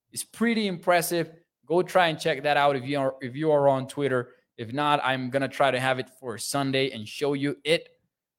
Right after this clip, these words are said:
But man, that was a fun rep for the Marvin Overshown, and this is just a position drill that we're talking about. Anyways, before we get out of here on this Thursday, the Cowboys, by the way,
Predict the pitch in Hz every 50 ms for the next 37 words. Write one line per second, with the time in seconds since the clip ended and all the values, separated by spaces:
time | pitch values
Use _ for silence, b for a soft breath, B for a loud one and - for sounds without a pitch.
0 | _ _ 135 135 135 143 160 151 135 135 151 165 170 160 143 123 117 104 - -
1 | - 151 151 156 147 139 139 160 156 151 - - - - 151 143 135 135 135 131
2 | 131 127 127 127 123 120 - 135 131 117 120 117 - - 127 120 120 117 113 123
3 | 139 131 127 120 127 117 - 120 110 _ - 98 - 147 147 131 - 123 117 107
4 | 107 104 104 98 98 98 - _ _ _ _ _ _ 101 - 110 120 123 120 120
5 | - 123 113 113 - 110 107 104 104 107 98 90 82 - _ _ _ _ _ _
6 | _ _ _ _ _ _ _ _ _ _ - 202 226 226 220 220 220 220 214 180
7 | 160 160 165 180 165 170 - - 220 226 226 226 226 226 220 214 - 180 202 208
8 | 196 156 190 190 180 175 175 175 170 160 160 - 180 175 175 165 151 151 147 147
9 | 151 160 156 147 - - _ _ _ _ _ 175 165 160 160 160 139 131 135 127
10 | 123 123 123 120 - 147 147 135 131 135 135 123 117 135 139 139 127 123 123 131
11 | 135 131 135 - -